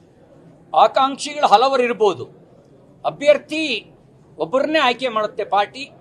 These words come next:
ಸಿರಾದಲ್ಲೂ ಕೂಡ ಸರ್ವಸಮ್ಮತ ಅಭ್ಯರ್ಥಿಯನ್ನ, ಆರ್ ಆರ್ ನಗರದಲ್ಲೂ ಕೂಡ ಸರ್ವಸಮ್ಮತ ಅಭ್ಯರ್ಥಿಯನ್ನ ಆಯ್ಕೆ ಮಾಡುತ್ತೆ. ಪಾರ್ಲಿಮೆಂಟರಿ ಬೋರ್ಡ್ ಸುಪ್ರೀಮು,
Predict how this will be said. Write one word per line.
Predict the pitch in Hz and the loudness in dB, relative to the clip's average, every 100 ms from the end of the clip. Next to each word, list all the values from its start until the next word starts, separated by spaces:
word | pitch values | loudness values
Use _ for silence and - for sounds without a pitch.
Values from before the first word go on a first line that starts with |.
| - - - - - - - - - - | -20 -20 -20 -20 -20 -20 -20 -20 -20 -10
ಸಿರಾದಲ್ಲೂ | 220 254 269 269 269 294 | -2 2 2 0 -4 -6
ಕೂಡ | 277 320 294 285 - - - - - - - | -6 -2 0 -2 -8 -16 -20 -20 -20 -20 -2
ಸರ್ವಸಮ್ಮತ | 208 254 254 262 247 254 | 0 2 2 0 -2 0
ಅಭ್ಯರ್ಥಿಯನ್ನ, | 233 208 247 240 226 247 - - - - _ _ - - | 0 0 -4 -4 -6 -6 -10 -14 -20 -20 _ _ -20 -2
ಆರ್ | 143 233 | 4 6
ಆರ್ | 285 294 | 6 2
ನಗರದಲ್ಲೂ | 277 262 269 269 269 | 0 -2 0 -2 -2
ಕೂಡ | 269 277 | -2 0
ಸರ್ವಸಮ್ಮತ | 294 247 247 247 240 233 | 0 0 -2 -4 -4 0
ಅಭ್ಯರ್ಥಿಯನ್ನ | 226 185 240 233 233 254 | 0 0 -4 -6 -10 -6
ಆಯ್ಕೆ | 220 247 240 | -4 -4 -4
ಮಾಡುತ್ತೆ. | 226 202 285 294 - _ _ _ _ | -4 -4 -8 -10 -12 _ _ _ _
ಪಾರ್ಲಿಮೆಂಟರಿ | - 208 269 277 269 269 | 2 2 2 -6 -6 -6
ಬೋರ್ಡ್ | 262 220 285 254 | -4 2 2 2
ಸುಪ್ರೀಮು, | 233 - 262 269 320 | -6 -8 -6 -4 -6